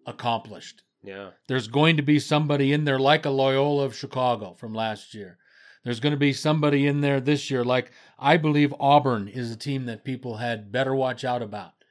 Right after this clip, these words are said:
Speaker 1: The Auburn Tigers from the Southeast Conference, uh, their coach, Bruce Pearl, used to be at Tennessee until he got caught with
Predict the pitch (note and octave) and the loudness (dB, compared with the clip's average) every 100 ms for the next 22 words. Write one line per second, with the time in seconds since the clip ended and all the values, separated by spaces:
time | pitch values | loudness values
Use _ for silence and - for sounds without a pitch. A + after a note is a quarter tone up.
0 | _ _ _ _ _ _ _ _ - A2 | _ _ _ _ _ _ _ _ -16 -4
1 | A#2+ C3+ C#3 A#2 C3+ C3 C3 - A#2 A2+ | 0 2 0 -2 -2 0 -2 -6 -10 -4
2 | B2+ B2 B2 A#2+ B2 A#2+ B2 A#2+ - - | -4 -4 -8 -6 -4 -4 -6 -12 -12 -18
3 | _ _ - G2+ G#2 G2+ G#2+ A#2 - C3 | _ _ -20 -16 -16 -12 -10 -8 -4 -6
4 | C3 A2 C3+ C3+ - - C#3 C#3+ C#3+ C#3+ | -6 -6 -6 -6 -10 -6 -2 0 0 -2
5 | _ _ _ _ _ _ _ _ _ _ | _ _ _ _ _ _ _ _ _ _
6 | - B2 - B2+ B2+ B2+ B2+ B2 - C3+ | -12 -12 -8 -4 -4 -2 -4 -4 -6 -4
7 | A#2+ B2+ A#2 B2+ B2+ A#2 - B2+ C3 C3 | -4 -6 -6 -2 -2 -2 -2 0 0 -2
8 | A#2+ G#2+ | -14 -14